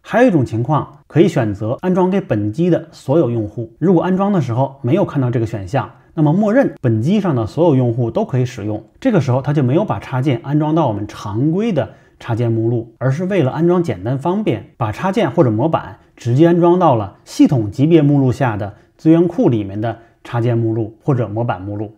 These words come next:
这也是为什么好多人安装完这样的插件之后，想删除的时候却找不到它，或者删不干净的原因。对于这样安装的插件，你需要去找到它实际的安装目录，然后再来汉化它。还有一个办法，就是你不要这样安装它，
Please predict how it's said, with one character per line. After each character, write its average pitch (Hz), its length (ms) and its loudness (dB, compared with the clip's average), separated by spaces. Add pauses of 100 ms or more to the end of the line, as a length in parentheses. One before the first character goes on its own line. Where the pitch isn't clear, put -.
(140)
这 254 100 4
也 143 100 6
是 110 120 -2
为 196 160 2
什 110 120 -2
么 110 220 -4
好 101 320 -8
多 160 180 4
人 127 200 0
安 160 180 0
装 160 160 4
完 123 160 0
这 185 100 -2
样 139 140 0
的 104 80 -4
插 131 160 -4
件 131 180 0
之 139 120 -4
后， 143 340 -6
想 110 300 -2
删 208 240 -2
除 117 200 -2
的 175 120 0
时 135 120 -8
候 110 220 -8
却 139 160 -8
找 98 220 -10
不 127 80 -6
到 185 180 -2
它， - 240 -12
或 - 180 2
者 131 200 2
删 180 260 0
不 123 80 0
干 165 220 0
净 143 100 0
的 101 100 -4
原 101 220 -4
因。 147 420 -4
对 185 120 0
于 196 100 2
这 277 120 2
样 151 120 2
安 131 140 0
装 123 100 0
的 110 100 -2
插 113 200 -4
件， 120 200 -2
你 117 120 -2
需 160 180 -2
要 143 160 2
去 135 240 -2
找 95 300 -6
到 135 180 0
它 - 240 -6
实 120 320 -6
际 175 160 0
的 131 120 0
安 123 100 -4
装 117 120 0
目 117 160 2
录， 127 280 -2
然 107 120 -8
后 175 140 -4
再 120 100 -4
来 104 80 -6
汉 104 200 -10
化 107 180 -8
它。 - 160 -20 (140)
还 - 180 -2
有 226 100 2
一 135 80 2
个 123 80 0
办 123 160 2
法， 95 300 -10
就 214 140 2
是 117 340 -2 (140)
你 117 120 0
不 113 200 -2
要 185 160 2
这 160 80 0
样 110 100 -2
安 110 160 -4
装 110 180 -4
它， 95 160 -10